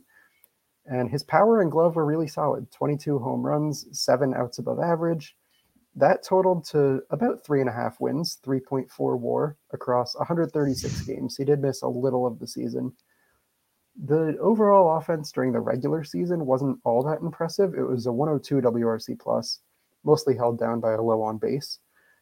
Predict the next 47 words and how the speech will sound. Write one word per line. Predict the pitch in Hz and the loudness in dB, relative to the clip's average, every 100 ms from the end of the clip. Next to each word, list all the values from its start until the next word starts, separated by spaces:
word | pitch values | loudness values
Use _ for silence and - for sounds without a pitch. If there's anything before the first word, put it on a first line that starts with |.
| _ - | _ 0
But | 120 110 - _ - | 2 0 -4 _ -8
we | 131 | -2
saw | 135 151 139 | 0 2 2
him | 117 | 2
rake | 123 120 | 0 -2
in | 120 | -8
the | 107 | -2
playoffs. | 120 117 113 113 - - - - - | 2 2 0 -4 -10 -12 -12 -12 -6
We | 123 135 | 0 2
know | 120 123 | 6 6
the | 117 | 6
ceiling | 107 131 120 113 | 2 -2 0 -2
is | 104 | -2
really | 120 117 107 | 0 0 -2
high. | 101 120 113 113 - _ _ - - - - - - - - _ _ _ - | -2 0 0 -2 -8 _ _ -18 -16 -14 -14 -16 -20 -20 -20 _ _ _ 2
I | 127 | 4
know | 139 156 | 6 4
you're | 151 151 | 4 4
really | 147 147 | 6 6
excited | 139 - 131 123 | 6 4 4 6
about | 113 110 | 4 2
him, | 107 | 0
so | 127 | 0
I'm | 127 | 0
just | 127 | 2
gonna | 139 123 | 2 2
ask | 123 - | 0 0
right | 120 123 | 2 2
away: | 117 117 110 107 _ - - - - - | 4 4 2 -2 _ -14 -14 -14 -10 -6
Does | 120 | 0
he | - | 2
belong | 143 131 123 127 | 6 8 8 4
in | 120 | -2
this | 117 | -8
crowded | - 123 120 123 | -6 -6 -4 -8
group? | 120 123 120 | -6 -8 -6
Like, | 117 | -10
is | 117 | -8
it | 127 117 | -8 -4
good | 135 127 | -4 -2
that | 123 | -4
we | 120 | -4
found | 120 120 | -6 -6
a | 117 | -6
spot | - 117 - | -2 -2 -2
for | 139 | -4
him? | 127 | -4